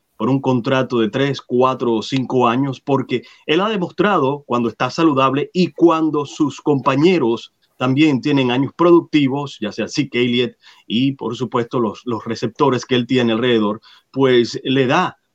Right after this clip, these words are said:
una gran esperanza y una gran capacidad a este equipo de Dallas a competir por el título de la división y, y posteriormente, pues, competir por un campeonato en su conferencia y aspirar por un Super Bowl. La realidad es que,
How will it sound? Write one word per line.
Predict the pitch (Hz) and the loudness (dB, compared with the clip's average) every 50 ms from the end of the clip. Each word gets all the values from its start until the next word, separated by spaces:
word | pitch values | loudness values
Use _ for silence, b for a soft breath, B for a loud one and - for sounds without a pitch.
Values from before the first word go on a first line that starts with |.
| _ _ | _ _
una | - 135 139 143 139 135 127 117 | 0 0 2 2 2 2 0 0
gran | 113 127 143 139 | 0 0 0 0
esperanza | 131 117 - - 123 123 131 135 143 127 127 123 117 | -2 -2 -2 -4 -2 0 0 0 -2 -2 -2 -2 -2
y | 110 113 | 0 0
una | 123 123 127 123 | -2 -2 -2 -2
gran | 123 135 139 131 | -2 -2 -2 -2
capacidad | - 139 - 135 117 - 117 117 131 135 123 | -4 -2 -2 -2 -2 -2 -2 -2 0 0 0
a | 113 110 | -2 -4
este | 110 - 143 123 | -4 -4 -4 -4
equipo | - 139 123 127 120 | -4 -4 -4 -2 -2
de | 110 | 0
Dallas | 107 117 131 135 135 127 - _ | 0 0 0 0 -2 -4 -4 _
a | 147 139 | -4 -2
competir | - 151 143 139 - - 131 131 - 202 208 - | 2 2 0 2 2 0 -2 2 2 0 0 2
por | - 147 135 | 2 2 2
el | 127 123 - | 2 0 -2
título | 180 175 196 180 165 147 | -4 -2 2 4 4 4
de | 143 139 | 4 2
la | 151 175 | 4 4
división | 175 185 196 165 - - 151 156 180 185 b b b b b b | 4 4 4 0 0 2 2 2 2 0 b b b b b b
y, | - 131 135 127 123 - _ _ 185 _ _ _ | -2 0 0 0 -2 -4 _ _ -20 _ _ _
y | 180 - 135 - 143 135 | -10 -8 -8 -6 -6 -6
posteriormente, | 135 - 135 123 - 143 139 143 135 139 151 151 143 175 160 143 b b b b _ | -4 -4 -6 -4 -2 0 2 2 2 2 2 0 0 0 -4 -4 b b b b _
pues, | - 131 123 117 113 - | -2 0 2 2 0 -2
competir | - - 135 127 110 127 - - 143 156 | -2 -2 -2 -2 -2 -2 -2 0 -2 0
por | - 131 | 0 0
un | 139 139 135 | 0 0 0
campeonato | - 143 139 - 131 131 131 139 131 151 | 0 -2 -2 -2 -2 -2 -2 -2 -2 -2
en | 147 135 | -4 -2
su | 147 160 | 0 2
conferencia | 156 165 156 143 160 147 135 135 131 127 160 - b b b b | 2 2 2 2 2 2 2 0 0 -2 -4 -4 b b b b
y | - 135 | -2 -2
aspirar | 120 - - 127 120 120 113 110 107 | -2 -2 -2 -4 -2 -2 -2 -4 -4
por | - 113 117 | -4 -4 -4
un | 120 117 | -4 -4
Super | - - 120 101 113 113 | -4 -6 -6 -4 -4 0
Bowl. | 123 175 156 - - - b b b b | 0 0 0 0 -4 -8 b b b b
La | - 127 | -4 -2
realidad | 127 123 120 123 123 117 127 135 147 165 | -2 -2 -2 -2 -2 0 0 0 0 0
es | 208 233 | 0 -2
que, | - - 185 170 - | 0 0 0 0 0